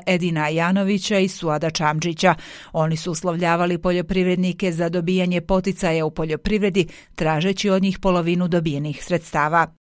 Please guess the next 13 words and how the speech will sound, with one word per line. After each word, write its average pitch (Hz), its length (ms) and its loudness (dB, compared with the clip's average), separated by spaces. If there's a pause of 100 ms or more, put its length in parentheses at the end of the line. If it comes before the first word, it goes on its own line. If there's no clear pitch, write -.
(360)
Vrhovni 165 460 0
sud 185 240 0
Hrvatske 185 600 2
u 190 80 4
cijelosti 190 560 0
je 185 60 6
ukinuo 196 500 2
prvostepenu 190 840 0
presudu 190 520 0
u 175 60 0
slučaju 185 500 0
Fimi 175 300 2
Media. 160 440 4